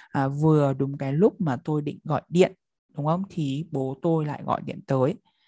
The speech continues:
Thì chúng ta để ý một chút, "의료톤 참니다" này nó khác một chút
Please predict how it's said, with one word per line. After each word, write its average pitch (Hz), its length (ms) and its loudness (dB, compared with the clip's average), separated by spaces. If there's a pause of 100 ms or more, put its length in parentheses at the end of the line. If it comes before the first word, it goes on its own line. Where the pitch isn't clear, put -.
(280)
Thì 180 80 0
chúng 214 100 6
ta 233 60 6
để 226 80 4
ý 151 300 -4
một 156 120 -4
chút, 247 200 -8
"의료톤 196 540 0
참니다" 196 640 -2
này 139 120 -4
nó 135 120 -6
khác 233 280 -2
một 151 120 -2
chút - 140 -2